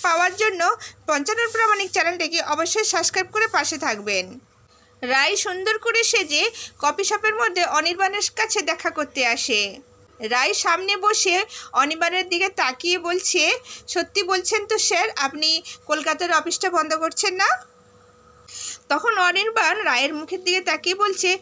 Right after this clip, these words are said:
"সবে তো এলেন, কঠিন মানুষের জন্য কঠিন সারপ্রাইজটা এখন দেয়া হোক।" এরপর দেখা যায় অনির্বাণ রায়ের জন্য একটা কেক আনে। কেকটা দিয়ে বলছে, "Happy birthday to you, রাই। Many, many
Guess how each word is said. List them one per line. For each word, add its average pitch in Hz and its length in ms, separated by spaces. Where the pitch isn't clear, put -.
"সবে 403 360
তো 453 140
এলেন, 240 440
কঠিন 311 360
মানুষের 392 460
জন্য 403 320
কঠিন 359 280
সারপ্রাইজটা 370 840
এখন 370 340
দেয়া 359 200
হোক।" 381 360
এরপর 233 340
দেখা 370 360
যায় 339 300
অনির্বাণ 254 480
রায়ের 254 360
জন্য 381 220
একটা 392 240
কেক 285 260
আনে। 233 440
কেকটা 330 340
দিয়ে 311 260
বলছে, 359 420
"Happy 359 280
birthday 320 480
to 339 60
you, 302 320
রাই। 277 240
Many, 392 240
many 415 260